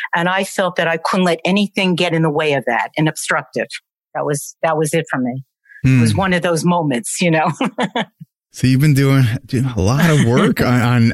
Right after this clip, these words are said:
Speaker 2: on
Speaker 1: Yeah.
Speaker 2: yourself, and it sounds like you're really enjoying life right now.
Speaker 1: I am. I am. I just can't believe it because I'm thinking, "I've never been this productive in my life." And I just feel so empowered. I guess that's the word.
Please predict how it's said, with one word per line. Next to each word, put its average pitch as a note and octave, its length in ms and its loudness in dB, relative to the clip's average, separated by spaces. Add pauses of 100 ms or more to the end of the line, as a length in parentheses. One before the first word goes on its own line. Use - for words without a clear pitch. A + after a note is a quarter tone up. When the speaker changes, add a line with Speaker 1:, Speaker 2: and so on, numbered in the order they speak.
Speaker 2:
on A2+ 160 2
Speaker 1:
Yeah. A2 80 4
Speaker 2:
yourself, B2+ 420 0
and B2+ 120 4
it - 20 4
sounds C3 380 2
like B2 240 0
you're A#2 160 2
really B2 340 4
enjoying G2+ 500 4
life A2 360 0
right - 180 -2
now. G2 560 0
Speaker 1:
I D3 200 0
am. C#3 400 0 (220)
I C#3+ 180 -2
am. D3 340 0 (100)
I G3+ 140 -2
just B3 200 -4
can't G3 220 -2
believe F3 340 0
it A#2+ 160 -6
because E3 380 -2
I'm F3 140 -2
thinking, F3 400 -2 (320)
"I've F3+ 160 0
never F#3 240 0
been F3+ 180 0
this F3 140 0
productive D#3+ 500 -4
in D3+ 100 0
my C#3 140 0
life." D#3+ 480 -2 (100)
And E3+ 360 0 (440)
I F3 300 -2
just - 560 -4
feel F#3 240 0
so F3+ 240 -2
empowered. E3+ 680 -2 (240)
I F3+ 80 -2
guess F3+ 260 -2
that's E3 260 -4
the E3 100 -2
word. C#3 380 -2